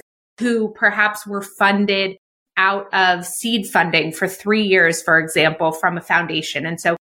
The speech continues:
they didn't do any individual fundraising, right? They were fully supported through this foundation.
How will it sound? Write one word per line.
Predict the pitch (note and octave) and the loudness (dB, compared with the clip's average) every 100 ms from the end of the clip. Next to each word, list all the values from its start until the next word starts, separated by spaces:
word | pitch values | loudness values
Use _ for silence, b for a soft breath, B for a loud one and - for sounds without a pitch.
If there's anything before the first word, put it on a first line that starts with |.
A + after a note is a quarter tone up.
| - | 0
they | G#3 | 2
didn't | A#3 C4 | 4 4
do | C4 A3+ | 4 4
any | A#3 A#3 A#3 A3+ | 4 4 2 2
individual | A3+ G3+ G3+ G3+ G#3 G3 | 2 4 4 4 2 2
fundraising, | G3 F3+ D#3+ D#3 D#3 D#3+ D#3+ | 0 0 0 -2 -2 -4 0
right? | F3 F#3+ | 0 2
They | |
were | F3+ F3 | -2 -2
fully | - A3+ A#3+ | 0 2 2
supported | - G#3 - F#3+ F3+ - B - | 0 -2 2 2 2 -2 B 0
through | F#3+ | 2
this | F3 - | 2 0
foundation. | E3 F#3+ C#4 C4 B3 A3 | 0 0 -2 0 0 0